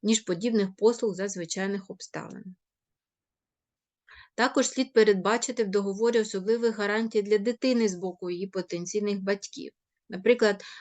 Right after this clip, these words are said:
передбачити в договорі більшу кількість осіб з боку потенційних батьків, які зможуть оформити опіку над дитиною в разі смерті обох батьків під час програми.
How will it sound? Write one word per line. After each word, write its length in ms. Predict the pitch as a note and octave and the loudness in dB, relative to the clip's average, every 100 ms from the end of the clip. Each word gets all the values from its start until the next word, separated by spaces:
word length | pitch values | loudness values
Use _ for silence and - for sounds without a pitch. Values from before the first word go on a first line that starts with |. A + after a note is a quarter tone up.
| - | -4
передбачити 560 | G#3+ G3+ A3+ B3+ A3+ G#3+ | 2 4 4 2 2 -2
в 60 | |
договорі 500 | G3 G3+ G3+ A#3 B3+ | 0 0 0 2 2
більшу 380 | G#3 G3+ A3+ - G3+ | 2 -2 -4 -4 -4
кількість 500 | A3 A3+ A3+ G#3+ A#3+ | -2 -2 -2 0 0
осіб 380 | A3 - A3 F#3+ | 0 0 -2 -2
з 100 | F3+ | -4
боку 360 | F#3 G#3 G3+ | 4 4 4
потенційних 680 | F#3 F3+ F#3+ G3 G3+ F#3+ F#3 | -8 -6 -2 -2 -2 -2 -2
батьків, 400 | F3+ F3 - D4+ | -4 -6 -4 -2
які 240 | B3 F#3+ G3 | -2 -2 -4
зможуть 440 | G3 A#3 A3+ G3 | -2 0 -2 -4
оформити 540 | F#3+ A3+ G#3+ F#3+ F#3 | 0 4 6 4 -2
опіку 420 | F#3 F3 A3+ B3+ A#3 | -6 -4 -6 0 2
над 220 | G#3+ F3+ | 2 2
дитиною 460 | F#3+ F#3+ F#3 E3 | -2 0 -4 -4
в 40 | F3 | -4
разі 260 | G3+ A3 | -2 -2
смерті 380 | G3 G3+ G3+ - | -2 -4 -6 -2
обох 400 | G3+ G3+ G3+ F#3 | -2 2 2 2
батьків 380 | F#3 E3+ - A3+ - | -6 -8 -8 -10 -10
під 140 | F3 | -10
час 200 | F#3+ G3 | -8 -8
програми. 540 | - F#3 F#3 - - | -10 -10 -8 -10 -12